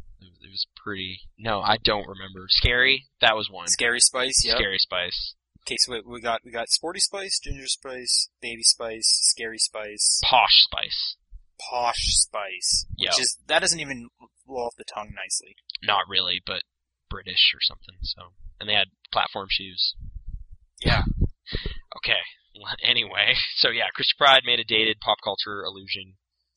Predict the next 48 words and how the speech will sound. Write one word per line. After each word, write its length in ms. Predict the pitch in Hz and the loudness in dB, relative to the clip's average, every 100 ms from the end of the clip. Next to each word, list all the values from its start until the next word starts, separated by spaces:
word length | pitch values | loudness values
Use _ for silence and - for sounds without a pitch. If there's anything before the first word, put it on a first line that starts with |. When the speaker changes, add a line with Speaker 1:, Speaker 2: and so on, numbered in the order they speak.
| _ | _
Speaker 2:
Okay. 240 | 113 - 95 _ - - | -14 -10 -12 _ -12 -6
Speaker 1:
And 140 | 101 104 | -2 4
Speaker 2:
I 140 | 143 | 4
Speaker 1:
then 100 | 202 | 4
Speaker 2:
quite 200 | 202 165 | 0 0
liked 300 | 139 123 120 | 0 0 -2
when 140 | 123 123 | -8 -6
they 120 | 117 | -4
were 100 | 117 | -6
being 460 | 117 127 123 117 117 _ 127 | -4 -4 -4 -10 -16 _ _
described 560 | 123 - 135 127 131 117 117 | 0 2 2 2 2 -4 -12
the 160 | 117 110 | -12 -4
dunk 180 | 113 110 - | -4 -4 -12
tank 140 | 104 | -12
challenge, 300 | - 101 101 - | -10 -10 -10 -12
they 60 | |
were 100 | 107 107 | -12 -10
like, 180 | 101 - | -10 -10
"And 180 | - 117 | -10 -8
if 120 | 123 | -10
you 80 | 135 | -4
get 120 | 135 165 | -2 -2
it 60 | |
wrong, 360 | 170 190 170 131 | 0 0 0 -2
you 160 | 135 135 | -8 -8
go 200 | 127 127 | -6 -4
to 60 | |
the 100 | 131 | -4
dunk 300 | 147 139 120 - | 0 0 0 -4
tank." 220 | 113 104 - - | -4 -4 -8 -6
But 100 | 131 | 0
she 220 | - 131 - | 0 -2 -8
points 360 | - 165 190 - | -4 -2 2 2
to, 140 | - 180 | 2 -4
like, 180 | 156 135 | -6 -4
their 140 | 131 | -8
right, 340 | 113 120 160 - - _ _ _ _ _ | -4 0 0 -2 -10 _ _ _ _ _
and 120 | 143 | -4
they 100 | 143 | -4
turn 300 | 143 - 202 | 0 0 0
and 80 | 165 | -2
they're 120 | 170 | -4
like, 200 | 185 160 - - - | 2 0 0 -16 -16
"Whoa! 680 | 190 254 302 349 269 220 143 - _ _ _ _ - | -14 -6 6 8 10 8 2 -10 _ _ _ _ -2
There's 140 | 311 | 4
a 60 | 277 | 4
dunk 280 | 208 330 285 | 6 4 4
tank!" 280 | - 214 | 2 2